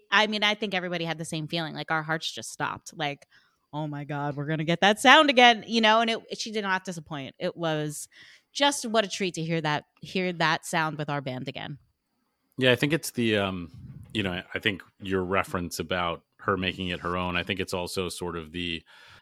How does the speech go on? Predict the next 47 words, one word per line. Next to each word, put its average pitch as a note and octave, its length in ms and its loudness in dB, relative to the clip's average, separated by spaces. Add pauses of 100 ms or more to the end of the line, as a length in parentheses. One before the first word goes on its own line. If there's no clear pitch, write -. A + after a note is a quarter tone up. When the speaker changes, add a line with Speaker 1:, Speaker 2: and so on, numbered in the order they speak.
Speaker 2:
you G#2 80 -4
know, G#2+ 60 2
almost A2+ 160 0
like B2+ 120 2
the F#2+ 80 0
bluegrass A2 640 2
influence B2+ 600 -4
that A#2+ 200 2
Speaker 1:
Mm-hmm. - 220 0
Speaker 2:
a G#2 120 2
lot A2+ 120 0
of, G#2 200 -4
uh, G#2+ 480 0 (180)
you G#2 100 -4
know, F#2 100 -4
some G#2 180 -6
of G2 100 -2
that G2+ 180 -2
D G2+ 140 -6
M F#2 60 -4
B F#2 120 -8
music F#2 380 -8
has, F#2+ 460 -4 (800)
you G2+ 80 -2
know, F2 140 -4
Ants F#2 420 -4
and, F2 340 -8
and E2+ 180 -6
Billy's F2+ 500 -4
and, F2 100 -6
like, E2 180 -10
things F#2 240 -6
like F2 180 -4
the F2+ 80 -6
old E2 180 -6
Hoedown, F2 600 -2 (360)
uh, E2 460 -2
Grace E2+ 300 -6
Speaker 1:
Right. E3+ 100 -6
Speaker 2:
Is - 60 -8
Gone F2 500 -2
and E2 180 -12
stuff - 260 -6
like E2 140 -6
that. E2+ 220 -2
And E2+ 100 -8
I, E2 140 -4